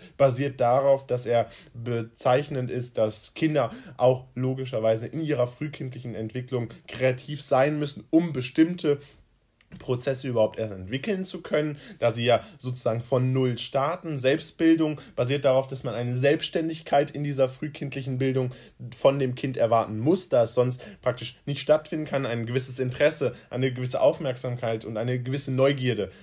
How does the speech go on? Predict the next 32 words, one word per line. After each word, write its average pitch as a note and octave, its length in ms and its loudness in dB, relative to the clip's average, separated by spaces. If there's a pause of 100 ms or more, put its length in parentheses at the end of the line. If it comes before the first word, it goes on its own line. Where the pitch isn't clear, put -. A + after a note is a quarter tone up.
(140)
also G#2 240 -4
letztendlich, B2 720 -6 (240)
und F#3+ 240 2
ein C3 140 0
sozialer C#3 460 4
Prozess, B2+ 400 -2
da B2+ 140 6
in C3 180 2
einer B2+ 240 2
permanenten C#3 540 -2
Sch-, - 180 -8 (440)
Interaktion B2+ 920 0 (140)
mit D#3 320 -2
Erwachsenen, B2 720 0
mit B2+ 240 -2 (160)
Bezugspersonen B2+ 840 -2
und C3+ 260 -2
entsprechend A2 640 -6
auch G#2+ 300 2 (240)
in A#2 200 -6
einem, G#2 560 -4 (300)
in A#2 400 -10
einer A2+ 200 -2
Gesellschaft G#2 440 -6
generell G2 420 -6 (480)
entsteht A2 520 -6
und G#2 180 -12
dementsprechend G2 560 -12
ist - 160 -20
dieser - 160 -10
Prozess - 420 -14
natürlich G#2 440 -10